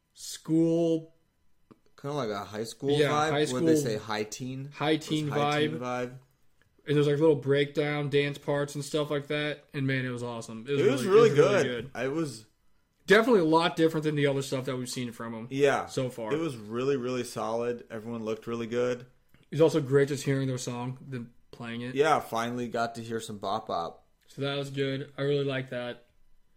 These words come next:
Speaker 1: Um, but yeah, I mean, that's what we wanted to hear. They did good. The concept is one of our favorite kind of concepts.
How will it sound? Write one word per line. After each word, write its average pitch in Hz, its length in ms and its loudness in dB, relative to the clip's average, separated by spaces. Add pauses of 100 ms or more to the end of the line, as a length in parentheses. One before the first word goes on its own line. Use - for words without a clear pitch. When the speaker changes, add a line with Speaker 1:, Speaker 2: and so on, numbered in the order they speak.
(460)
Speaker 1:
Um, 113 220 -10
but 139 80 -4
yeah, 185 200 4
I 139 60 -2
mean, 143 240 0
that's 151 220 -2
what 165 80 2
we 165 60 2
wanted 165 120 -2
to 151 60 -4
hear. 180 400 -4 (160)
They 139 140 -2
did 139 160 -2
good. 156 220 2
The 147 60 -8
concept 151 440 -4
is 147 80 -10
one 151 120 -2
of 147 60 -4
our 143 80 -4
favorite 151 340 0
kind 147 240 -4
of 143 60 -8
concepts. 156 640 -2